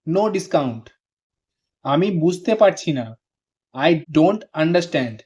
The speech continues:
দয়া করে ধীরে বলুন। Please speak slowly। কি হয়েছে? What's the matter? বা what is the matter? কিছুই না,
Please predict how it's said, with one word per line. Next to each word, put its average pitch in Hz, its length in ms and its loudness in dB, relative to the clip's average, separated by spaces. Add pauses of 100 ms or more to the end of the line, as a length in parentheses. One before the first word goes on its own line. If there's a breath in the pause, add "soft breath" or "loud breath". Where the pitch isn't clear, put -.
(880)
দয়া 143 460 4
করে 180 160 0 (160)
ধীরে 185 240 -4 (140)
বলুন। 143 280 4 (500)
Please 240 320 0 (220)
speak 208 300 -6 (120)
slowly। 165 420 4 (1040)
কি 214 100 0 (100)
হয়েছে? 180 320 4 (1600)
What's 202 280 4 (120)
the 190 80 6 (140)
matter? 151 380 4 (480)
বা 139 180 2 (160)
what 170 180 6 (200)
is 190 100 -8 (120)
the 190 160 4
matter? 123 320 -2 (800)
কিছুই 190 440 2
না, 156 80 4